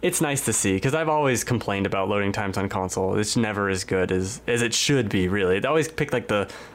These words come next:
the lowest speed you can get on a crappy laptop hard drive to plunk in these things. It's, it's a disaster.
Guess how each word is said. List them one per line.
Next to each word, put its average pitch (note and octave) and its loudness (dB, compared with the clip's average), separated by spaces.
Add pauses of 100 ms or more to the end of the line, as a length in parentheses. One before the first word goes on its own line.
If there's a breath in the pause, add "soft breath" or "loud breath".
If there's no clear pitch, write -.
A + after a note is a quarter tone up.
the B2+ 0
lowest A2+ 2
speed A2 0
you A2 0
can A2 0
get A2 0
on G#2+ 0
a G2 0
crappy G#2 -2
laptop G2+ -2
hard G2+ -2
drive G#2 -2
to G#2 -4
plunk G#2+ -4
in G#2 2
these G#2 0
things. G#2+ 0
It's, - -12 (140)
it's - -6
a G#2+ 0
disaster. - -4